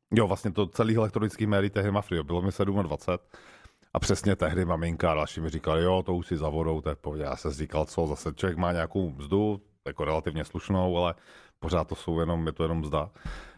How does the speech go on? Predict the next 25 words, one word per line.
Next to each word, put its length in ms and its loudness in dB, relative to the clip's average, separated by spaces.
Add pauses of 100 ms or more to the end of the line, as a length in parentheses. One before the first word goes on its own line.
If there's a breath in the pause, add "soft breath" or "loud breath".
(120)
Eh, 40 6
ale 420 4
myslím 220 -2
si, 100 -4
že 80 2
tam 180 0
se 140 -2
člověk 300 2
dostane 380 4
i 40 4
mentálně 500 4
do 100 -2
nějakého, 480 2
do 80 2
nějakého 380 2
režimu, 540 2 (880)
eh, 300 4
z 120 -12
kterého, 360 2
když, 360 -2 (120)
když, 320 -4
eh, 40 4 (640)
nesejde, 680 2
tak, 260 -4
eh, 200 2